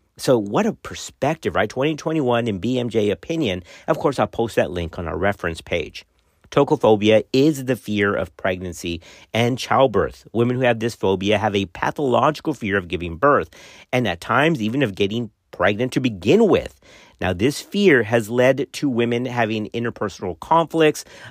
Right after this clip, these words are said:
uh, social isolation, separation, um, and it has led to substance abuse in some cases. Now,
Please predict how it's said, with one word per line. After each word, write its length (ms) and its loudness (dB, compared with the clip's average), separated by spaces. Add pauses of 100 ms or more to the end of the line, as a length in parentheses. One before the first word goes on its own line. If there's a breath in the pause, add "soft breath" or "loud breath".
uh, 160 2
social 440 -2
isolation, 800 0
separation, 920 0 (380 loud breath)
um, 320 2 (100)
and 220 -2
it 140 -2
has 340 0 (100)
led 420 -2
to 140 -2
substance 680 -2
abuse 340 -4
in 80 -8
some 240 -6
cases. 580 -6 (360)
Now, 220 -2